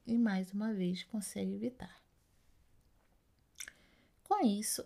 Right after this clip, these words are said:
a família de Antônio consegue enxergar nele a figura de um grande traidor. Por fim, Loredano foi preso e teve seu corpo queimado na fogueira. A mulher de Antônio,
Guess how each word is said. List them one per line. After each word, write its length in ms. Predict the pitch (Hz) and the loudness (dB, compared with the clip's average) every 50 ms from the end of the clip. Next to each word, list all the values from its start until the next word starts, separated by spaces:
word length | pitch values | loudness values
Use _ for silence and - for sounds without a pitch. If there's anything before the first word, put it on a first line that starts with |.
| - - | -4 -4
a 100 | 226 226 | -4 -2
família 440 | - 254 247 226 208 202 196 196 | 0 2 2 2 2 0 -2 -4
de 140 | 190 190 196 | -4 -4 -4
Antônio 480 | 196 208 220 - - 190 185 185 185 185 185 | -4 -4 -4 -4 0 2 2 4 2 2 -2
consegue 400 | 190 185 180 - - 185 185 190 | -6 -8 -6 -4 -4 -2 -2 -2
enxergar 560 | 202 196 - - 226 214 208 196 196 190 185 | -4 -6 -6 -6 -4 -4 -4 -2 -2 0 2
nele 400 | 180 180 175 170 175 180 220 - _ | 2 2 2 0 -2 -4 -6 -8 _
a 80 | - 214 | -12 -12
figura 500 | - - - 196 190 196 196 196 196 196 | -12 -14 -16 -10 -6 -4 -2 -2 -2 -4
de 140 | 190 190 190 | -4 -2 0
um 120 | 185 180 | 0 0
grande 400 | 175 180 190 214 240 254 262 - - | 0 0 -2 -2 -4 -4 -6 -10 -18
traidor. 520 | _ - 269 277 277 262 233 - 180 175 175 - _ _ _ _ _ _ _ _ _ _ _ _ _ _ _ _ _ _ _ _ _ - | _ -4 -4 -4 -4 -4 -6 -8 -8 -8 -10 -16 _ _ _ _ _ _ _ _ _ _ _ _ _ _ _ _ _ _ _ _ _ -4
Por 160 | - 240 - | -4 -4 -4
fim, 440 | - - - 185 180 196 220 240 247 | -6 -6 0 2 2 4 4 4 2
Loredano 540 | 214 214 214 202 185 175 175 175 175 170 | 2 2 2 0 0 2 2 0 0 0
foi 220 | 180 - - 190 185 - - | -2 -4 -4 -4 -4 -4 -6
preso 400 | - 202 220 226 247 247 254 247 | -4 -2 0 0 0 0 -2 -6
e 20 | |
teve 300 | 247 - - 208 196 - | -6 -4 -6 -6 -6 -8
seu 220 | - - - 220 214 | -8 -4 -4 -4 -4
corpo 380 | - - - 196 185 - - - | -2 -2 -2 -2 -2 -6 -12 -12
queimado 640 | - - 226 269 285 254 214 190 185 185 190 196 190 | -2 0 0 2 4 2 2 4 2 2 0 0 0
na 140 | 190 196 196 | 0 -2 -4
fogueira. 680 | - - - 240 220 196 170 160 156 151 156 156 147 - _ _ _ _ _ _ _ _ _ _ _ _ _ _ _ _ _ _ _ _ _ _ _ _ _ _ _ _ _ _ _ _ _ _ _ - | -6 -10 -12 -8 -6 -4 -4 -4 -4 -6 -6 -8 -10 -12 _ _ _ _ _ _ _ _ _ _ _ _ _ _ _ _ _ _ _ _ _ _ _ _ _ _ _ _ _ _ _ _ _ _ _ 2
A 80 | 240 | 4
mulher 320 | 240 254 247 262 294 320 - | 4 6 6 6 4 2 0
de 140 | - - | 0 4
Antônio, 760 | 269 254 214 - - 185 175 180 196 202 196 180 170 165 170 | 4 4 4 4 4 4 6 6 6 6 4 4 4 2 -2